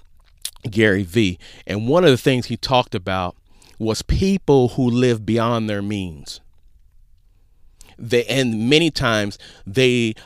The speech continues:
live beyond their means to prove to somebody else that they've made it, but they're proving to people that they don't even like and wasting their time to prove to them that they're better than what they really are.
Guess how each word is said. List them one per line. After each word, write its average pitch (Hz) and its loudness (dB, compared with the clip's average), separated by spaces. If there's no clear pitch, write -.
live 139 0
beyond 127 -2
their 113 -2
means 113 -4
to - -8
prove 185 0
to 131 -2
somebody 120 -2
else 117 -2
that 107 -2
they've 117 0
made 143 2
it, 95 -2
but 123 -4
they're 117 -2
proving 196 4
to 123 -2
people 165 -4
that 98 -4
they 147 -2
don't 135 -2
even 95 -6
like 120 -4
and 95 -10
wasting 131 -2
their 120 -4
time 104 -4
to - -8
prove 185 2
to 147 -6
them 120 -4
that 107 -6
they're 120 -2
better 123 0
than 110 -6
what 120 -2
they 107 -6
really 92 -8
are. 71 -16